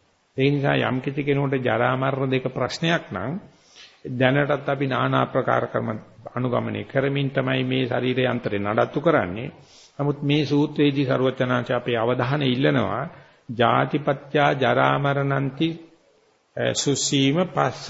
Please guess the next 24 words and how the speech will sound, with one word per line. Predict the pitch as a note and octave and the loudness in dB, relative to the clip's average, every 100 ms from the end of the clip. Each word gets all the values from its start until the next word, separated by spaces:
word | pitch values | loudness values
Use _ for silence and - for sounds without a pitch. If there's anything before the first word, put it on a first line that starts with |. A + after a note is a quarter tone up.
| C#3+ | 0
සීති. | - C3+ C3 B2 - F3 - - _ _ _ _ - | 0 -2 0 0 0 0 -2 -20 _ _ _ _ -4
සුසීම | D3 D#3+ D3+ | -2 0 -2
ඔබ | C#3+ D3 C3 | 0 0 0
ජාතිය | B2 B2 C3 C#3+ D#3+ C#3+ | 2 4 2 2 2 2
නිසා | C3+ F3+ F#3 | 2 4 4
ජරා | E3 D3 C#3+ | 4 6 6
මරණය | C3+ C3+ C3 | 4 0 0
ඇති | B2 C3 | -2 -4
වෙන | A#2+ | -2
බව | B2 C#3+ A#3+ - - _ | 0 2 0 -6 -20 _
පිළිගන්නවා. | D3+ B2+ G2 - - _ _ _ _ _ _ _ _ _ | -2 -2 -2 -8 -18 _ _ _ _ _ _ _ _ _
එවං | C#3 C#3 B2+ | 6 6 4
බන්ති. | A#2 A2+ G#2+ G#2+ F#2+ F#2+ F2 F2 - _ _ _ - | 0 -2 -4 -4 -4 -6 -10 -14 -18 _ _ _ -2
එතන | D#3 D#3 | 2 2
ජාති | C3+ C3 C3 D3+ D#3 | 4 6 6 4 2
නිරෝධා | C3+ B2+ C#3+ D3 D3 D3 E3 F#3 | 2 4 6 6 4 4 4 4
ජරා | D#3 C3 C#3 C#3 | 2 2 2 2
මරණ | C3+ C3 C3 B2+ | 2 2 2 2
නිරෝධ, | B2 A#2+ B2 A#2+ A#2 B2 | 0 2 2 2 -2 -2
ජාති | A2+ A#2+ C3 | 0 0 0
නිරෝධෝ | A#2+ A#2 B2 A#2 C3 D#3+ | -2 2 2 2 2 2
ජරා | C#3 B2 B2+ | 2 2 2
මරණ | B2+ B2 B2 A#2+ | 0 0 -2 0
නිරෝධංති | A#2+ A#2+ A#2 A2+ A2 G#2+ | -2 -2 -2 -2 -4 0